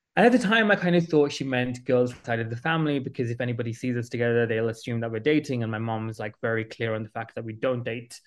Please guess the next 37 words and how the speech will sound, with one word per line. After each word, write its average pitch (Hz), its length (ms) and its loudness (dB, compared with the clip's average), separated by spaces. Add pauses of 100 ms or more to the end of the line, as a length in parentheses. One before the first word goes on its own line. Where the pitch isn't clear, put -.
(160)
So 139 760 6
it 160 60 -2
was 143 160 2
only, 170 180 2
like, 156 160 0
years 139 300 2
later 120 520 -2 (220)
when 120 640 0 (320)
I 120 300 4
was 120 140 -2
talking 123 220 -4
to 123 80 -2
a 120 60 -2
friend 117 180 -8
of 113 80 -12
mine 110 140 -6
at 113 60 -8
university 113 440 -8
about 117 260 -10
this, - 380 -14
this, - 340 -12
this 117 200 -12
moment. 117 420 -6
And 127 100 -8
I - 60 -16
can't 185 120 -4
really 170 100 0
remember 143 240 0
why 123 180 4
I 117 40 2
was 113 140 -2
telling 113 220 -8
them, 107 160 -6
but 117 100 -12
then 117 120 -8
they 110 120 -6
said, 113 300 -6